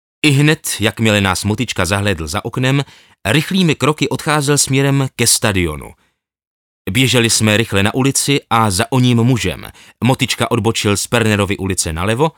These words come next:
a šel Chrudimskou ulicí směrem k hotelu Veselka. Měl tu nejméně dvě stě padesát až tři sta metrů náskoku. Od kolem jdoucích chodců vzali jsme si každý ihned jedno kolo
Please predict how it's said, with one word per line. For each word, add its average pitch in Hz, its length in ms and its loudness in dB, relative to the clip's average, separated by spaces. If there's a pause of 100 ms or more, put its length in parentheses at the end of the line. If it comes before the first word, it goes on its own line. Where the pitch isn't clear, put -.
(500)
a 117 80 4
šel 110 280 2
Chrudimskou 165 540 2
ulicí 156 420 0
směrem 151 360 0
k 107 40 -2
hotelu 139 380 0
Veselka. 98 640 -2 (800)
Měl 127 300 4
tu 127 180 0
nejméně 117 580 4
dvě 87 320 -2
stě - 180 -2
padesát 156 560 -2
až - 340 -6 (320)
tři - 200 -2
sta - 260 -2
metrů 120 380 -2
náskoku. 101 580 -2 (1120)
Od 135 100 -2
kolem 175 240 2
jdoucích 120 460 2
chodců 113 440 -2
vzali 98 260 -2
jsme 104 180 -2
si 101 200 -2
každý 101 460 -4
ihned 104 340 0
jedno 80 240 -4
kolo 131 300 0